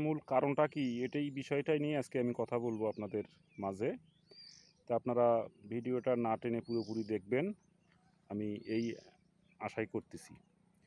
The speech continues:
তো আর ছোট্ট একটা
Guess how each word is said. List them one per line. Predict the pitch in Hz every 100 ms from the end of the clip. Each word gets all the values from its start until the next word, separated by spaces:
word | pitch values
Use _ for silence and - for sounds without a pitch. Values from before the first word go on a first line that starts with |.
| _ - - - - _ _ _ _ _ _ _ _ _ _ _ _ _ _ -
তো | 117 120 113 - - -
আর | 123 -
ছোট্ট | 170 - 180
একটা | -